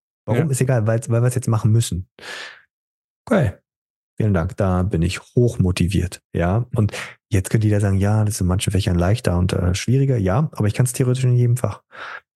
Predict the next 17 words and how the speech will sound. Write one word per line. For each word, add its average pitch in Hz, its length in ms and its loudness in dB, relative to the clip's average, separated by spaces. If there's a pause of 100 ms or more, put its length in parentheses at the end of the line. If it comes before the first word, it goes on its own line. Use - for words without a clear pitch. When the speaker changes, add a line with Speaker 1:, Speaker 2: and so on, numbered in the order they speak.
(140)
Speaker 1:
Theoretisch 95 560 -2
Speaker 2:
Mhm. - 20 -2
Speaker 1:
kann 117 140 0
ich 113 100 0
den 104 120 0
Take 123 220 0
hinbekommen 113 400 0
in 98 60 2
jedem. 95 200 2
Vielleicht 107 240 0
ist 110 120 0
manches 104 260 0
so - 100 -8
konstruiert 143 380 -2
und 127 80 2
manche 139 220 0
Sachen, 139 260 0